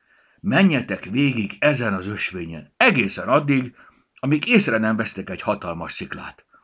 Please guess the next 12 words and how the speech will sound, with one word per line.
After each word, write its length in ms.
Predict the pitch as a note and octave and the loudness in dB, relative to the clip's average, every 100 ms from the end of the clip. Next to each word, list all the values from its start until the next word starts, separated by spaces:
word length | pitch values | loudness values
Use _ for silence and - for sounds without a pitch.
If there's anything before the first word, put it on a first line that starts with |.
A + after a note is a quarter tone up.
| _ | _
Na, 280 | A#2 A2 - _ | 0 0 -2 _
az 220 | D3+ B2+ | 4 4
ott 160 | G#2+ D#2+ | 2 -4
Zordon 500 | F#2+ F#2+ D2+ D#2+ D#2+ | -4 -6 -6 -14 -16
Nord 300 | D#2 D2+ - | -16 -18 -18
határa.” 640 | - - - - - - _ _ _ _ _ _ _ _ _ _ _ _ | -18 -16 -16 -16 -18 -20 _ _ _ _ _ _ _ _ _ _ _ _
Hopsi 400 | - C#3 - G#2 | -8 -6 -2 0
elgondolkodott. 920 | E2+ E2+ F2 D#2+ - E2+ - _ _ _ _ _ _ _ _ | 0 -2 -8 -10 -14 -20 -20 _ _ _ _ _ _ _ _
„Te 160 | G2 | -8
oda 280 | F#2 F#2+ G#2 | -6 -2 0
akarsz 400 | - - A#2+ - | 0 0 -2 0
menni?” 540 | G2 D#2+ E2 C3 C#3+ | -4 -4 -4 -4 -4